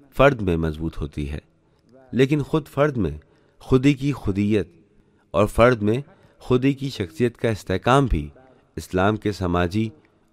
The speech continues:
اور اجتماعی مفاہیم میں سے ایک ہے، اور جب تک خودی کی وہ شخصیت مستحکم نہیں ہوگی، تب تک حقیقی اور مستحکم طور پر سماج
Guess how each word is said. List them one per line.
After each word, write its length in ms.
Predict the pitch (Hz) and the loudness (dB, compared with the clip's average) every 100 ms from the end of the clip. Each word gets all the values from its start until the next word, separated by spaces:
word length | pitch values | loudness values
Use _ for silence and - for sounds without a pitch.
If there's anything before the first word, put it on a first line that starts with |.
| - | 0
اور 120 | 98 | 0
اجتماعی 540 | 92 - 92 92 110 | 0 -4 -2 0 0
مفاہیم 460 | 104 85 85 95 123 | -2 -4 -2 0 2
میں 120 | 110 | 0
سے 140 | 95 104 | -2 -4
ایک 340 | - 110 - | -2 -2 -4
ہے، 40 | - - - - - _ _ - | -14 -18 -20 -20 -20 _ _ -2
اور 120 | 95 | -2
جب 160 | 92 101 | 2 0
تک 160 | - 117 | 0 -2
خودی 300 | - 104 117 | 0 -2 -2
کی 160 | 113 110 | 0 0
وہ 140 | 101 | 0
شخصیت 580 | 107 85 - - 110 - | -2 -6 -12 -2 -2 0
مستحکم 500 | 87 85 87 85 90 | -6 -4 -4 -2 -2
نہیں 260 | 85 92 123 | -2 -2 -2
ہوگی، 320 | 90 85 95 113 _ _ _ _ _ _ | -2 -4 -6 -8 _ _ _ _ _ _
تب 120 | 139 135 | -4 -2
تک 280 | - 82 _ - _ _ - | -6 -6 _ -20 _ _ -12
حقیقی 500 | - 101 120 110 - 135 | -4 0 2 0 0 0
اور 160 | 123 | 2
مستحکم 580 | 113 90 - 95 - 117 | 0 -2 -2 -4 -2 -6
طور 240 | 110 98 110 | 0 0 0
پر 160 | - - - - - - - | -2 -8 -14 -20 -20 -20 -10
سماج 580 | - 95 101 104 87 | -2 0 2 2 -2